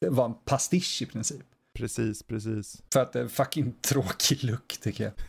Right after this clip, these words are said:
Speaker 1: Jag kommer inte ihåg honom alls.
Speaker 2: Ja, ja det är, det är, det är ett bra utseende ändå på det att, ja, men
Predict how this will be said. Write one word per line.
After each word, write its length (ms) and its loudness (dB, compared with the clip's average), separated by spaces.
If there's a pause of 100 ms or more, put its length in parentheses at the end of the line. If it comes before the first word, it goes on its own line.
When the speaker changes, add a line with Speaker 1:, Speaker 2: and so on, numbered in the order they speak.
(300)
Speaker 1:
Jag 100 2
kommer 160 2
inte 100 2
ihåg 240 2
honom 220 0
alls. 460 2
Speaker 2:
Ja, 460 -4 (140)
ja 100 2
det 120 4
är, 60 2 (180)
det 120 4
är, 260 4
det 140 2
är 60 6
ett 160 -2
bra 280 4
utseende 600 2
ändå 260 4
på 140 -2
det 120 4
att, 460 -2 (360)
ja, 140 2
men 200 2